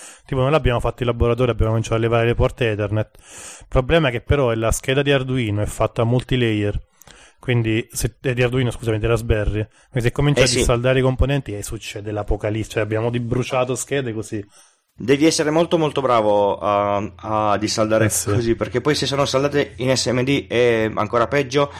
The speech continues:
Speaker 2: se,
Speaker 1: No.
Speaker 2: se scaldi troppo f-, o-,
Speaker 1: Sì,
Speaker 2: fondi
Speaker 1: ovvio.
Speaker 2: le piste è un casino.
Speaker 1: No, a parte quello, eh, no, se non sbaglio la porta Ethernet è, è True Hole, cioè s-, con i buchi classici, però c'ha un layer di piattine in mezzo tra i, tra i wafer. Quindi il P C B
Speaker 2: Ah, ecco.
Speaker 1: non è solo doppia faccia, ma c'ha anche dei layer in mezzo.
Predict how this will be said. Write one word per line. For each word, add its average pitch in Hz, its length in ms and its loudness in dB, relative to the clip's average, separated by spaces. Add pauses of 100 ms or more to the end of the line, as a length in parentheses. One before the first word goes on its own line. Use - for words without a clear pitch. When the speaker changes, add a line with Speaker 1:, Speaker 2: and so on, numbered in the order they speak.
(240)
Speaker 2:
se, 127 460 2
Speaker 1:
No. 139 80 0
Speaker 2:
se 160 200 4
scaldi 135 360 0
troppo 139 320 0
f-, - 200 -12
o-, 131 120 0
Speaker 1:
Sì, 135 160 2
Speaker 2:
fondi 131 240 4
Speaker 1:
ovvio. 123 160 4
Speaker 2:
le 113 60 4
piste 127 300 -2
è 113 40 4
un 104 80 0
casino. 98 420 -2 (460)
Speaker 1:
No, 151 80 0
a 135 80 4
parte 160 260 0
quello, 127 400 2
eh, 131 140 0
no, 139 140 2
se 151 40 -6
non 147 180 -2
sbaglio 151 340 0
la 131 60 2
porta 180 240 0
Ethernet 160 300 -2
è, 123 440 2
è 120 280 0
True 139 260 -4
Hole, 117 240 0
cioè 113 320 0
s-, - 160 -10
con 120 140 2
i 120 60 -2
buchi 120 280 -2
classici, 120 580 -2 (360)
però 151 220 2
c'ha - 120 -2
un 127 160 0
layer 151 320 2
di 147 240 0
piattine 139 460 0
in 113 100 0
mezzo 104 640 -2 (220)
tra 117 160 0
i, 117 80 0
tra 123 160 0
i 120 80 0
wafer. 110 500 0 (320)
Quindi 127 240 0
il 143 80 4
P - 20 -6
C 139 80 2
B 131 40 6
Speaker 2:
Ah, 117 100 6
ecco. 143 140 4
Speaker 1:
non 135 100 2
è 135 60 2
solo 117 240 -2
doppia 113 340 0
faccia, 123 360 -2
ma 107 100 -4
c'ha 117 100 0
anche 127 160 0
dei 123 140 0
layer 120 240 2
in 113 80 -2
mezzo. 107 580 -2